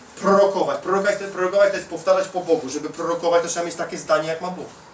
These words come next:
Jak możesz prorokować, jak masz inne zdanie? A więc widzimy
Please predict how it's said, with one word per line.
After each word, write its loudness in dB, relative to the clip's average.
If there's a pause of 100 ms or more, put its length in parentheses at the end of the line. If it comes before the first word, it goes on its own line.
(400)
Jak -2
możesz -6
prorokować, -2
jak -6
masz -8
inne -4
zdanie? -8 (1900)
A -4
więc 0
widzimy 2